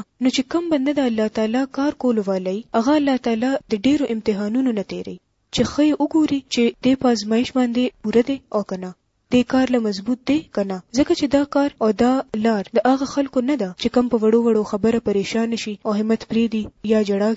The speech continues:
شروع کړي او مایوس شي. «واصطنعتک لنفسي»، دا دې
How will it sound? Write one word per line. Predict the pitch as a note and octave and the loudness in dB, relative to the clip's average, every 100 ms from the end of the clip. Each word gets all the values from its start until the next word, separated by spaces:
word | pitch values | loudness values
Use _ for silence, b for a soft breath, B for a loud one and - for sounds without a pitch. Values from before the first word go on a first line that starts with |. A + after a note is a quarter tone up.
| - | -2
شروع | A3 G#3+ G#3 | -4 -4 -4
کړي | G#3 G#3 A3+ | -8 -6 -2
او | A3 | 0
مایوس | G#3+ G3+ G3+ - | 2 0 -2 -8
شي. | F#3+ F#3 _ _ - | -14 -18 _ _ -2
«واصطنعتک | A#3+ C#4+ - C4+ A#3 G#3+ A3 - G3+ | 2 2 2 0 0 -2 -2 -2 -4
لنفسي»، | G3 F#3+ - G3 F#3 _ _ - | -4 -8 -10 -12 -14 _ _ 2
دا | C4+ | 4
دې | C4+ | 4